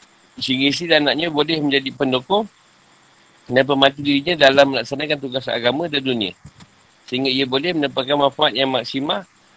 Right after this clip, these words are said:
dari mereka, baik di dunia maupun di akhirat. Cuba perhatikan perkataan Zakaria yang dirakam oleh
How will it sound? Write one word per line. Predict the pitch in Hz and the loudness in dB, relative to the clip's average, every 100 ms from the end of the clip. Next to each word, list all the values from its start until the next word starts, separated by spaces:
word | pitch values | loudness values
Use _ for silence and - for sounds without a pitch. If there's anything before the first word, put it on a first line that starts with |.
| _ | _
dari | 117 131 | 0 2
mereka, | 131 131 123 101 - _ - | 4 0 0 -10 -14 _ -8
baik | 110 107 | -6 -4
di | 117 | -4
dunia | 120 135 180 160 | -4 -4 -4 -4
maupun | 143 151 143 | -4 -4 0
di | 117 | 0
akhirat. | 123 104 - _ - _ _ _ _ _ _ _ | 2 0 -2 _ -20 _ _ _ _ _ _ _
Cuba | - 139 143 | -8 -4 4
perhatikan | 139 127 131 160 - | 4 4 0 -2 0
perkataan | 131 131 127 | -2 0 0
Zakaria | 127 135 135 117 _ - | 2 2 2 0 _ -6
yang | 110 117 | -4 0
dirakam | 113 117 - 147 110 | 0 0 -4 -10 -10
oleh | 117 | -8